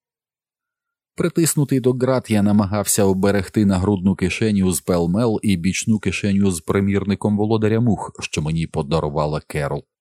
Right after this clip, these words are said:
уже добряче зачитаного, якому бракувало півтитульної сторінки і який вилітав з палітурки, як зненацька перед очима спалахнуло обличчя Стоука,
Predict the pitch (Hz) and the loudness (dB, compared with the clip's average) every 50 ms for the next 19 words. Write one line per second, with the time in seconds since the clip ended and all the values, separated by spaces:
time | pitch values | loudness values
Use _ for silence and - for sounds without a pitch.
0 | _ _ 175 135 131 123 110 107 95 101 107 110 110 101 - 98 82 85 90 82 | _ _ -2 0 2 2 2 2 2 2 2 0 0 0 0 -2 -2 -2 -2 -2
1 | - - 87 82 - 82 76 73 71 71 76 67 62 71 101 104 98 98 - 98 | -2 -2 -2 -2 -2 -2 -4 -4 -4 -6 -8 -10 -8 -4 -2 0 0 0 2 2
2 | 92 92 90 85 82 85 - - 90 85 82 82 82 85 - - 87 85 78 78 | 2 2 2 0 -2 -4 -2 -2 -2 0 0 0 0 -2 -2 -2 -2 -2 -2 -4
3 | - - 85 80 - 87 80 78 71 80 78 71 71 - - - 85 85 87 104 | -4 -4 -4 -2 -2 -2 -4 -2 -2 -4 -6 -4 -6 -6 -4 -2 -2 0 0 0
4 | 120 123 117 - 107 104 92 - - - 135 131 127 123 120 - - 135 131 123 | 0 0 0 0 0 -2 -2 -4 -4 -4 -2 0 0 0 0 0 0 0 2 2
5 | 113 110 104 - 120 110 98 95 - - - 101 98 101 92 - - 120 110 101 | 2 0 0 0 -2 -2 -2 -2 -6 -4 -2 -2 0 0 -2 -2 -2 -2 -2 0
6 | - 110 104 101 95 90 78 82 98 95 98 101 98 - - - 90 - 95 92 | 0 2 2 2 2 0 0 0 2 4 4 2 0 0 -2 -4 -2 0 0 0
7 | 90 87 90 - - 104 95 90 85 - - - 92 87 87 - - 92 92 87 | 0 0 -2 -2 0 0 0 0 0 -2 -2 0 0 0 0 0 0 0 2 4
8 | 87 90 90 85 80 95 92 85 - - - 113 - - - - 107 76 - - | 4 2 2 2 0 -2 -2 -2 -2 -2 -4 -2 -2 -2 0 0 -2 -2 -2 -6
9 | - 113 113 | -8 -10 -10